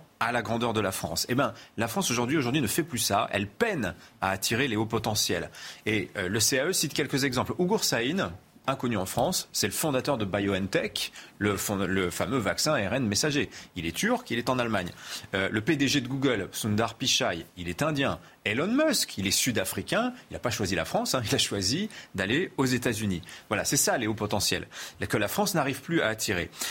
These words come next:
Euh, et là, en l'occurrence, le C A E nous dit, c'est très clair, la France paye son choix, fait il y a trente ans, d'une immigration, je les cite, hein, repliée sur les droits familiaux et humanitaires, c'est-à-dire le regroupement familial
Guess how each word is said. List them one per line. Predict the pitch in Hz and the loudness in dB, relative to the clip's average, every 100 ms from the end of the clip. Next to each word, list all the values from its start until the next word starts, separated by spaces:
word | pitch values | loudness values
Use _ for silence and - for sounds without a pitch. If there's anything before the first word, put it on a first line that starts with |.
| - - | -6 -2
Euh, | 104 101 - | 0 0 0
et | 120 | 2
là, | 190 240 | 2 4
en | 123 | 2
l'occurrence, | 123 139 190 135 | 2 2 0 2
le | |
C | - 139 | 2 2
A | |
E | |
nous | 160 117 | 2 0
dit, | 123 | 0
c'est | 107 | -2
très | - 101 | -2 0
clair, | 156 202 | 2 2
la | 117 | 0
France | - 190 - | 0 0 2
paye | 156 160 | 0 0
son | 139 | 0
choix, | 131 - 98 139 | 0 2 0 0
fait | - 117 110 - | 0 0 0 -2
il | 104 | 0
y | 110 | 0
a | |
trente | 113 - 139 - | 0 0 0 0
ans, | 120 | 0
d'une | 123 151 | 2 4
immigration, | 175 165 156 - - 220 170 | 4 4 2 2 0 0 0
je | 143 | 2
les | 185 | 2
cite, | 240 202 | 0 0
hein, | 131 143 - - | -2 -2 -8 -6
repliée | 98 190 202 175 180 214 | 2 2 2 -2 0 2
sur | 143 | 2
les | 117 | 2
droits | 113 123 147 | 2 0 0
familiaux | - 131 131 139 190 190 | -2 0 2 4 2 2
et | 202 | 0
humanitaires, | 208 180 170 165 160 123 85 | 2 4 2 2 2 2 2
c'est-à-dire | - 110 123 135 95 - - | 0 -2 0 2 0 -2 -4
le | 110 | 0
regroupement | 131 131 143 139 | 0 0 0 -2
familial | 110 107 101 120 185 | -2 -2 2 2 0